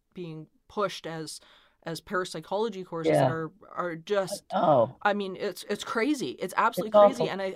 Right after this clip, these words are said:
Speaker 1: I think our, that story about that, you know, that individual with, with,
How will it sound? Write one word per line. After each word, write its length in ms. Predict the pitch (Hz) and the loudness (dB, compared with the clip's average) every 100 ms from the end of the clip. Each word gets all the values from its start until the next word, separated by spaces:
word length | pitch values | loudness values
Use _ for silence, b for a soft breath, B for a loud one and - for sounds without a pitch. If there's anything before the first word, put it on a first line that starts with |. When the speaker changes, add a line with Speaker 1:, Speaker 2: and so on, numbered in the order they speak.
| 185 | -10
Speaker 1:
I 60 | |
think 220 | 180 226 220 | -10 -6 -4
our, 200 | 196 185 | -4 -4
that 180 | 202 247 | -2 -2
story 400 | - 202 233 220 | -4 -4 -2 -2
about 300 | 180 180 - | -4 -6 -6
that, 240 | 180 170 - - | -6 -6 -8 -14
you 120 | 190 | -10
know, 100 | 180 | -6
that 180 | 185 180 | -6 -6
individual 720 | 196 180 180 196 185 170 170 | -8 -8 -8 -8 -8 -8 -8
with, 100 | 165 _ | -12 _
with, 140 | 175 | -16